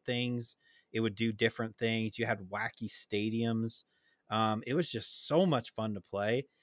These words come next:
And I miss that arcade style of baseball that just does not exist anymore. Um, and I feel like E A would make a killing off of it. So,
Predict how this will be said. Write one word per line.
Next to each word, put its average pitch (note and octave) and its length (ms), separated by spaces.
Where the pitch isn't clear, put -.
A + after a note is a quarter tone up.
And A#2+ 220
I B2+ 140
miss A#2 460
that G#2+ 180
arcade G2 440
style F2 320
of E2 120
baseball E2+ 460
that F2+ 140
just F2 220
does F#2+ 280
not E2+ 280
exist E2+ 420
anymore. G#2+ 480
Um, F#2+ 480
and G2+ 240
I F2+ 100
feel A#2+ 220
like G#2 200
E F#2+ 200
A F2+ 40
would F2 140
make E2+ 180
a D#2+ 60
killing E2 400
off D2+ 220
of E2+ 120
it. D2+ 120
So, E2 460